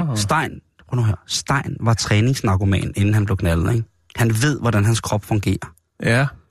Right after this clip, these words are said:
Speaker 2: Han, han er i kontakt med sig selv. Jeg så,
Speaker 1: Så
Speaker 2: har
Speaker 1: du siger,
Speaker 2: set
Speaker 1: han er blevet kvapset af knibøvelser?
Speaker 2: Ej, han, jeg tror, han er blevet rigtig, rigtig, han er ble-, han er ikke, han er blevet kvapset af Falun Gong og Sernap.
Speaker 1: Tror du det?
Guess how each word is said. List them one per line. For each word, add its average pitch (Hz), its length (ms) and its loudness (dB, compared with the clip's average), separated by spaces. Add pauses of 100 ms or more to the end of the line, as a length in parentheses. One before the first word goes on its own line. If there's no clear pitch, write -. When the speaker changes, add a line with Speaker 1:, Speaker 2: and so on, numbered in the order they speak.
Speaker 2:
Han, 107 120 2
han 120 160 2
er 123 140 2
i 117 40 0
kontakt - 480 -2
med 143 80 2
sig 107 140 0
selv. 98 200 0
Jeg 110 100 2
så, - 40 0
Speaker 1:
Så - 80 0
Speaker 2:
har 127 100 2
Speaker 1:
du 127 100 0
siger, 135 160 0
Speaker 2:
set 151 60 2
Speaker 1:
han 151 120 0
er 135 40 -2
blevet 127 180 -2
kvapset 139 500 -4
af 113 340 0
knibøvelser? 135 1000 0 (920)
Speaker 2:
Ej, 101 120 0
han, 104 140 2
jeg 92 80 2
tror, 131 140 2
han 151 100 4
er 156 40 2
blevet 113 500 0
rigtig, 127 280 0
rigtig, 110 260 0
han 107 80 4
er 104 60 2 (100)
ble-, - 40 -2
han 110 100 0
er 101 60 0
ikke, 113 300 2 (100)
han 107 180 2
er - 20 2
blevet 107 140 0
kvapset 123 340 -2
af 117 80 2
Falun 123 440 0
Gong 135 400 -2
og 101 80 0
Sernap. 98 520 0 (420)
Speaker 1:
Tror 180 200 -2
du 208 140 -2
det? 220 120 0